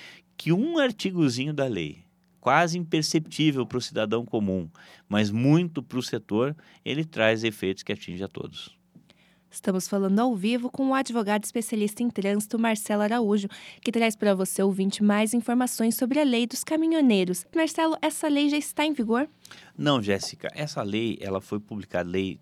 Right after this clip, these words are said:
Speaker 1: treze cento e três, ela foi publicada no dia três de março desse ano. Portanto, no no, no começo desse mês.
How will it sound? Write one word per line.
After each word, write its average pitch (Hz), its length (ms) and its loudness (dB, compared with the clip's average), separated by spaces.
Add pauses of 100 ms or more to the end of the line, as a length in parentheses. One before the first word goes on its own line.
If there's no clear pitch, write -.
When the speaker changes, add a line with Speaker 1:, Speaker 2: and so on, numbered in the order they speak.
Speaker 1:
treze 90 440 -2
cento 87 300 -8
e 82 40 -6
três, 95 520 0
ela 92 180 0
foi 107 160 0
publicada 101 540 -2
no 90 60 -12
dia 95 180 -4
três 139 420 2
de 123 120 -2
março 98 500 0
desse 110 320 -2
ano. 78 240 0
Portanto, 151 400 -6
no 117 400 -2 (540)
no, 90 400 0
no 95 140 -4
começo 95 440 -2
desse 98 300 -4
mês. 139 380 -2